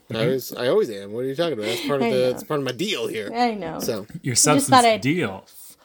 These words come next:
Speaker 2: flip the script and <laughs> call attention to it. Um, okay, well, we're talking, <laughs> we're talking about movies to watch when you're high.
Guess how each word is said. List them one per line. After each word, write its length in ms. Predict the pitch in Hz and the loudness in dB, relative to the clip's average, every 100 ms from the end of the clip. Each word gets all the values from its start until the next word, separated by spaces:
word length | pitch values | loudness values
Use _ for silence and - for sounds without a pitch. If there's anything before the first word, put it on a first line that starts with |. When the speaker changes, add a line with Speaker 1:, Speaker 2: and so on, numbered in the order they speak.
| _ | _
Speaker 2:
flip 280 | - 320 240 | 2 2 2
the 100 | 220 | -4
script 420 | - 254 220 - | 0 2 0 -2
and 280 | 202 196 - 214 - - | -4 -4 -10 -18 -16 -14
<laughs> 360 | 220 220 226 233 | -8 -8 -8 -8
call 240 | - 254 | 4 4
attention 400 | 214 208 220 220 190 | 4 -4 -8 -8 -12
to 160 | 180 | -14
it. 60 | - - - - - - | -14 -20 -20 -20 -6 4
Um, 400 | 277 277 277 262 190 | 8 8 6 4 4
okay, 220 | - 240 | 6 6
well, 200 | 254 294 | 4 4
we're 160 | 381 | 2
talking, 380 | 403 403 370 339 - | 2 2 4 0 0
<laughs> 80 | - | 4
we're 320 | 320 302 339 | 4 6 2
talking 260 | 359 359 311 | 4 4 6
about 220 | 262 214 | 6 4
movies 360 | 196 202 226 - | 0 -10 -10 -8
to 120 | 208 | -4
watch 280 | 185 185 202 | -2 -4 -8
when 160 | 190 | -10
you're 160 | 180 226 | -10 -6
high. 540 | 277 294 294 285 285 | -4 0 2 2 2